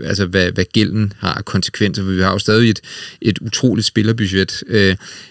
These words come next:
men, men vi må sige, at signalværdien er rigtig dårlig, og vi kigger på vores konkurrenter, og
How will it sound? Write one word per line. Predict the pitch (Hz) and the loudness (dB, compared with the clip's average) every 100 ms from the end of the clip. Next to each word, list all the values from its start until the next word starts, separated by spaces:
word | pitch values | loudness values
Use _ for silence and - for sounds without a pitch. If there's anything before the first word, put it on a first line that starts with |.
| _ - | _ 0
men, | 110 90 | 2 4
men | 107 | 4
vi | 104 | 4
må | 101 | 2
sige, | 98 120 | 2 4
at | |
signalværdien | 107 117 107 - 104 92 | 4 4 4 2 0 -2
er | 95 | -2
rigtig | 98 - | -4 -4
dårlig, | 90 90 92 | -4 -2 -2
og | 92 | 0
vi | 98 | -2
kigger | - 120 117 | -2 0 0
på | 117 | 0
vores | 95 92 | -4 -6
konkurrenter, | - 101 90 90 92 95 - | -6 -6 -6 -6 -4 -6 -6
og | 104 - 98 | -6 -2 -4